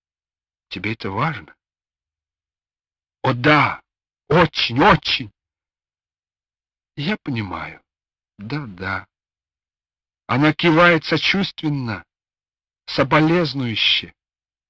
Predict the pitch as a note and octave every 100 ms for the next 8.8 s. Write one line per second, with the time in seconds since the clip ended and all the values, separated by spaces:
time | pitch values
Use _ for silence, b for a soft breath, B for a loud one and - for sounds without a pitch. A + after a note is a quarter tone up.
0 | _ - A2+ C3+ C#3+ C3 B2+ F3 C#3 A2+
1 | D#3+ E3 B2+ A#2+ D#3+ - D3 C#3+ D3+ C3
2 | C#3+ A#2 G#2 A2+ C#3+ C3+ F3 D3 - C#3
3 | F3+ D#3 C#3+ B2+ C3+ - C3 F3+ E3 -
4 | E3 E3 D#3 - F3 F3+ F#3+ G3+ - -
5 | - _ _ _ _ _ _ _ _ _
6 | _ _ _ _ - D3 D3+ F#2+ F2+ E2
7 | _ _ _ _ _ _ _ _ _ _
8 | _ _ _ _ - D3 E3+